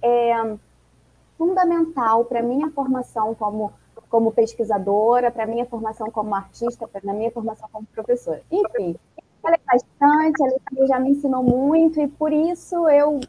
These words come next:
é, queria, nós a convidamos, né, pra que ela também compartilhe todo esse conhecimento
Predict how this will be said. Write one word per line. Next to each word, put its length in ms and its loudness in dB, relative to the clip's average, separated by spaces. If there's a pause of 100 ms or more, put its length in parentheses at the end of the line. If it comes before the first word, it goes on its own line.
(120)
é, 320 2
queria, 500 2 (1040)
nós 340 0
a 140 -2
convidamos, 880 -2
né, 380 0
pra 140 -6
que 180 -4
ela 180 0
também 240 -2
compartilhe 600 -4 (100)
todo 240 -2
esse 160 -6
conhecimento 960 -4